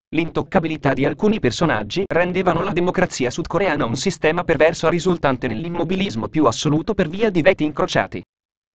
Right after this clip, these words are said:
I due provvedimenti più significativi risultarono tra i meno avveduti: la svalutazione della moneta aggravò l'inflazione,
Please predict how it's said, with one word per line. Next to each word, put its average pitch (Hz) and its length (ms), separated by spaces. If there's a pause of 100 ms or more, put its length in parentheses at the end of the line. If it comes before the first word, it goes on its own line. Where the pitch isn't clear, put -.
(320)
I 156 120
due 196 160
provvedimenti 175 720
più 170 100
significativi 175 880
risultarono 160 760
tra 156 160
i 147 80
meno 127 240
avveduti: 120 480 (160)
la 156 80
svalutazione 151 720
della 120 160
moneta 120 500
aggravò 165 440
l'inflazione, 139 720